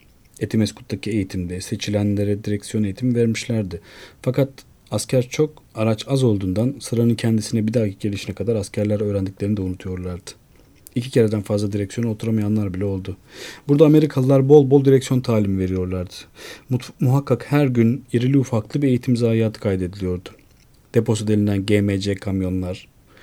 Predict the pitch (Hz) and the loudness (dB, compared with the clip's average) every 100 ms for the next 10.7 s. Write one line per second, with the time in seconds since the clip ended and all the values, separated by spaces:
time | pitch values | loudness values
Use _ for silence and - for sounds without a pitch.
0 | - - - 113 110 104 104 101 104 - | -20 -12 2 4 4 2 2 0 0 0
1 | 104 95 95 - - - 117 110 110 107 | -2 -2 -4 -14 -20 -6 2 4 4 4
2 | 107 104 - 113 107 98 104 - 110 104 | 2 0 0 0 0 0 -4 -2 0 0
3 | 95 101 95 - 104 95 87 90 - - | 0 -4 -6 -4 -2 -2 -6 -10 -16 -18
4 | - 120 120 107 110 110 107 107 104 - | -4 -2 0 0 -2 -2 -2 0 -2 -4
5 | 127 104 113 - _ _ _ - 107 107 | -4 -4 -4 -8 _ _ _ -4 -2 -2
6 | 101 95 107 101 95 92 104 - 117 101 | -4 -2 -2 -2 -2 -2 -4 -6 -6 -8
7 | - - 98 92 - - - - - - | -10 -6 -6 -6 -10 -20 -20 -20 -20 -16
8 | - 160 190 175 143 175 165 156 151 - | 0 4 4 2 2 4 4 2 -2 -4
9 | 165 - 143 147 143 120 101 98 92 - | -4 0 4 6 6 4 0 -2 -6 -10
10 | - - 123 135 131 127 139 | -14 -2 2 2 2 4 4